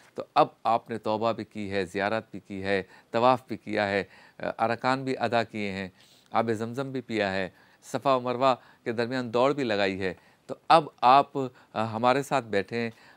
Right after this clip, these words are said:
हम आपकी खिदमत करें, हम आपको खाना खिलाएं,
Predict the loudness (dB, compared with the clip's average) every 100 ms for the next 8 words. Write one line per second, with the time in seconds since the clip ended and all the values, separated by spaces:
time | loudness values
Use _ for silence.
0 | -6 -6 2 2 2 -2 -8 -8 -8 -10
1 | -6 -4 -2 -4 -2 -2 -4 -10 -8 -6
2 | -6 -6 -6 -6